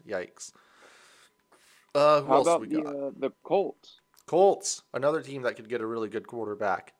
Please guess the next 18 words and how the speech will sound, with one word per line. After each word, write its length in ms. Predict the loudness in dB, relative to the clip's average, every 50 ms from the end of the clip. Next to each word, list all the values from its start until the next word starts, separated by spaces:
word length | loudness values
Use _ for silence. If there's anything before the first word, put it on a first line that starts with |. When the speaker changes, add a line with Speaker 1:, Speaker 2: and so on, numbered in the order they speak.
| _ _ _ _ _
Speaker 1:
Plus 260 | -2 0 0 0 0
twenty-eight 640 | -4 -12 -10 -8 -8 -8 -8 -8 -10 -10 -12 -10 -8
hundred. 440 | -6 -6 -6 -6 -8 -10 -10 -12 -12 _ _ _ _ _ _ _ -6
This 180 | -4 -4 -4 -4
is 100 | -6 -8
an 80 | -8 -10
easy 280 | -10 -10 -10 -8 -6 -4
one 160 | -4 -6 -6
for 140 | -8 -14 -14
me. 180 | -12 -8 -6
I'm, 200 | -6 -8 -8 -10 _ _ -14
I'm 140 | -14 -14 -12
throwing 400 | -10 -6 -4 -4 -4 -4 -8 -10 _
both 240 | -6 -4 -4 -4 -6
of 100 | -8 -10
us 180 | -10 -10 -8 -8
on 180 | -8 -8 -8
there 240 | -8 -10 -10 -10 -12